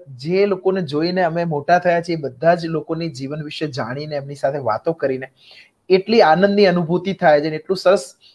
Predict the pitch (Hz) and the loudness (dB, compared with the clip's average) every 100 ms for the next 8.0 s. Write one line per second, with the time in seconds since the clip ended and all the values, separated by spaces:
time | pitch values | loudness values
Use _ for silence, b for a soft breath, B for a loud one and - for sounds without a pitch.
0 | b 151 147 143 139 131 - 123 135 175 | b 2 4 4 2 -2 -6 -4 4 4
1 | 190 190 175 185 175 170 139 127 170 _ | 2 -6 -6 -4 -2 0 -2 -2 -12 _
2 | _ _ _ - 156 156 151 - 151 165 | _ _ _ -4 0 2 0 0 -2 0
3 | 170 156 165 156 147 160 131 95 - 170 | 0 0 -2 -2 0 0 0 -4 -4 -4
4 | 185 202 196 170 190 190 180 165 180 156 | -4 -4 -6 -4 -4 -2 -4 -2 -4 -4
5 | 131 160 165 202 208 160 156 175 147 147 | 0 2 2 0 -2 -2 -2 -4 -2 0
6 | 165 160 165 208 196 180 185 208 208 185 | 2 0 0 -4 -6 -6 -6 -4 -2 -2
7 | 185 196 170 - 208 165 - 151 - | -4 -8 -8 -6 -6 -6 -6 -6 -6